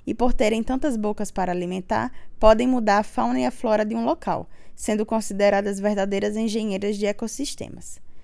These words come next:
Mas podemos dizer que elas são realmente engenheiras? Bom, as formigas constroem formidáveis projetos arquitetônicos em seus ninhos,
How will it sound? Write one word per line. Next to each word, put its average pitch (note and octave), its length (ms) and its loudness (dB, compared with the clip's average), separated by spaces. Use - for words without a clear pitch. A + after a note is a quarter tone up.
Mas A3+ 160 0
podemos A3+ 320 2
dizer A3 240 -2
que - 100 -4
elas G3 180 2
são G3+ 280 -4
realmente G3 480 -2
engenheiras? F3+ 800 -6
Bom, F3 240 2
as - 80 -12
formigas A3 340 2
constroem A3 440 0
formidáveis A3 840 2
projetos G3+ 520 2
arquitetônicos F#3 760 -4
em F#3 60 -4
seus G#3 280 -6
ninhos, E3+ 360 -6